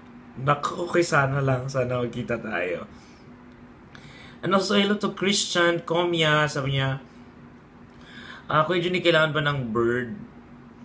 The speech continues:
bird dyan sa Dubai?" And sabi niya, "Wow," sabi niya, "seven hundred Club Asia." I think he's watching my, my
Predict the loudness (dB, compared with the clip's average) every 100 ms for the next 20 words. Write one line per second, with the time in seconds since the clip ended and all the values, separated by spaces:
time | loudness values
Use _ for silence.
0 | -10 -2 2 4 2 0 -2 2 2 2
1 | -2 -2 0 -2 -4 -2 2 2 -2 -8
2 | -18 -20 -20 -20 -20 -20 -20 -16 -6 -2
3 | 0 -2 -6 -10 -2 -2 0 0 2 4
4 | 6 4 2 -4 -4 -4 0 0 0 -2
5 | -4 -4 0 0 -2 -8 -8 -6 -6 -6
6 | -4 -2 -2 -2 -2 0 2 2 0 -4
7 | -4 -4 -2 -2 -4 -8 -18 -20 -20 -20
8 | -20 -16 -4 -2